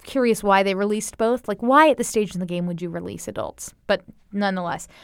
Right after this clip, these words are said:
uh, some polling showing Nelson up. Um, he has improved his standing among likely voters. He actually does better than among all adults. Uh, so, y-, you know, there has been, a, in addition to the House already being real problems for Republicans,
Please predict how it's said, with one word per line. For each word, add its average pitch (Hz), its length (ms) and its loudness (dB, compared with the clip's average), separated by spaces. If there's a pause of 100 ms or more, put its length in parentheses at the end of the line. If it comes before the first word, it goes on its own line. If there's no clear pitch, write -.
(200)
uh, 226 100 2
some 233 160 0
polling 220 280 0
showing 180 280 -4
Nelson 247 720 2
up. 226 460 0
Um, 185 240 0
he 220 360 -2
has 214 140 2
improved 220 540 -2
his 214 160 -4
standing 202 480 -2
among 185 340 -2
likely 233 380 0
voters. 196 320 -2
He 233 80 0
actually 208 240 -2
does 185 220 -4
better 175 360 2
than 247 160 -2
among 233 300 0
all 233 220 4
adults. 240 480 -2 (560)
Uh, 208 200 2
so, 240 300 6
y-, 131 240 -4
you 254 220 -4
know, 208 260 -6
there 269 280 0
has 247 180 0
been, 247 300 2
a, 214 380 -6
in 233 140 2
addition 240 460 2
to 208 420 0
the 190 80 0
House 196 340 4
already 196 200 2
being 175 260 -4
real 180 220 -2
problems 175 580 0
for - 160 -6
Republicans, 185 720 -2